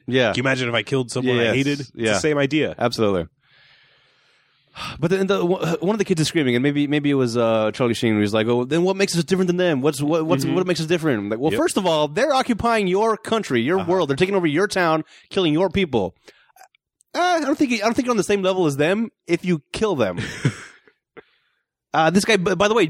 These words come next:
Speaker 1: he told him where you were. He could, he could, everybody that you're with now
Speaker 2: Uh-huh.
Speaker 1: could die because of this kid. Killing him is justifiable.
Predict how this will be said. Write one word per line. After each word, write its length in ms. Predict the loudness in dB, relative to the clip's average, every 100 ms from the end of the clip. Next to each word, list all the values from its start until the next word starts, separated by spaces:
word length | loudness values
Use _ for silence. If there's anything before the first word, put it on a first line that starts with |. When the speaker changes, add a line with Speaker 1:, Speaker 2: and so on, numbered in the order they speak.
| 0
Speaker 1:
he 320 | -2 -2 -2
told 200 | 0 0
him 60 | 2
where 100 | 2
you 80 |
were. 160 | 2 2
He 60 | 0
could, 160 | -2
he 60 | -2
could, 260 | -4 -4 -4
everybody 380 | -2 0 0 0
that 160 | 0 0
you're 100 | 0
with 240 | 2 -2 0
now 280 | 0 0 0
Speaker 2:
Uh-huh. 220 | -2 0
Speaker 1:
could 160 | 0 0
die 220 | 0 0
because 180 | 0 -2
of 80 | 0
this 140 | -2
kid. 280 | 0 0 0 -8 -20 _ _ _ _ _ _ _
Killing 260 | -2 0 2
him 100 | 0
is 60 |
justifiable. 720 | 0 -2 0 0 0 0 -2